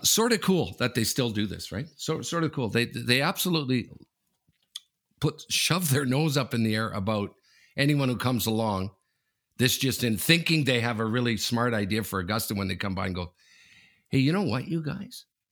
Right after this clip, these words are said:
You could charge more money for that stuff." Right?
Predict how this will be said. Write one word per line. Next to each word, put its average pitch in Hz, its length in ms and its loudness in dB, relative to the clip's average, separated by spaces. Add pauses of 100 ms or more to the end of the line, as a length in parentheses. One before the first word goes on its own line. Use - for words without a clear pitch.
(420)
You 165 200 4
could 160 200 2
charge 143 400 2
more 120 220 4
money 135 240 2
for - 160 -6
that - 200 -8
stuff." - 280 -10 (1300)
Right? 98 180 -4